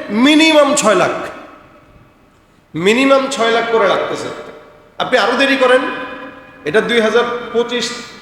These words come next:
ছাব্বিশে যায় দেখবেন আট লাখ নয় লাখে যায় দাঁড়াবে। এবং কি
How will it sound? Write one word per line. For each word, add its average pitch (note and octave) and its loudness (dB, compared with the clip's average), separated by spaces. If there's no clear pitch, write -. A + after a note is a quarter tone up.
ছাব্বিশে G3+ -2
যায় A#3 4
দেখবেন G#3 2
আট A3 -2
লাখ G#3+ 2
নয় G#3+ 6
লাখে F3+ 2
যায় D#3+ 2
দাঁড়াবে। C3 0
এবং A#3+ 2
কি D#4+ 0